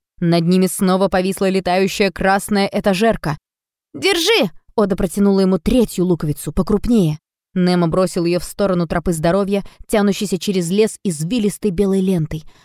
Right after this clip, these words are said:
Но, как ни странно, Драго не обратил на луковицу внимания, и она полетела вниз. Рокот мотора над его головой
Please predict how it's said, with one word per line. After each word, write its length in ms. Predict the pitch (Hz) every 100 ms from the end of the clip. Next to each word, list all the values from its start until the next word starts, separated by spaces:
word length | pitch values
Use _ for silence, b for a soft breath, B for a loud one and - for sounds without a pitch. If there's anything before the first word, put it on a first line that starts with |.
| b
Но, 180 | 240 -
как 260 | 165 -
ни 60 | 127
странно, 500 | - 190 262 262 254 B B
Драго 340 | 226 269 320
не 100 | 359
обратил 440 | 359 339 330 220 202
на 120 | 185
луковицу 440 | 185 180 180 -
внимания, 600 | 185 185 185 180 180 180 - _
и 120 | 160
она 480 | 160 160 175 180 185 -
полетела 720 | 165 170 156 - 165 156 156
вниз. 520 | 143 156 147 - - - _ -
Рокот 400 | 165 185 180 170
мотора 420 | 170 160 196 185
над 180 | 175 170
его 200 | 175 190
головой 480 | 175 180 196 208